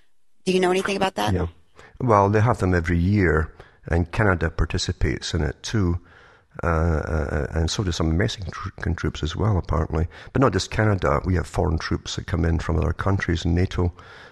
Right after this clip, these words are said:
Speaker 2: that participate in these, these things. We've, we've had them actually since, uh, the nineties. And, uh, we even had Russian troops participating in the nineties and, and through the two thousand and so,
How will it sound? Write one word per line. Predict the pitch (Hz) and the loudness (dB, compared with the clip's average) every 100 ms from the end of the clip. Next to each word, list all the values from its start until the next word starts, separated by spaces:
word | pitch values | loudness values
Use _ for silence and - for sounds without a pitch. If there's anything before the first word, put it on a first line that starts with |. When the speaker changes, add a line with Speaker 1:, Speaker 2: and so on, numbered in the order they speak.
| _ | _
Speaker 2:
that | - 80 | -4 -2
participate | - 90 - - 90 | -2 -4 -2 0 0
in | - | 0
these, | 80 - - | -2 -4 -4
these | 82 78 | -4 -4
things. | - 76 71 - - - | -4 -4 -4 -8 -10 -4
We've, | 104 - | -4 -2
we've | 113 | -2
had | - 143 | 0 -2
them | 123 95 | 0 2
actually | 92 - - 80 | 2 0 -2 -2
since, | - 87 80 - | 0 -2 -2 -2
uh, | 80 80 76 69 - - | -2 0 -2 -4 -10 -12
the | - - - | -10 -6 0
nineties. | 87 90 - - 65 - - _ - - - - _ | 2 2 0 -2 -4 -6 -12 _ -20 -20 -20 -20 _
And, | - 78 78 78 - | -2 0 0 -2 -2
uh, | 78 76 78 78 - - | 0 0 -2 -6 -14 -6
we | 120 | -2
even | 117 101 | 2 2
had | 90 85 | 2 0
Russian | 98 - 98 87 | 0 0 0 -2
troops | - - - | -2 -6 -6
participating | - - 87 87 - 87 82 | -6 -4 -2 -2 0 0 0
in | 82 | 0
the | 82 | 2
nineties | 85 85 - 78 78 - - - - - - | 2 0 0 -2 -2 -10 -18 -20 -20 -14 -4
and, | 80 - | -2 0
and | 85 | -2
through | - | -2
the | 80 | -2
two | - - | -2 -4
thousand | - 82 82 78 80 | 0 0 0 -2 -2
and | 80 | -4
so, | - 85 80 | -2 -2 -2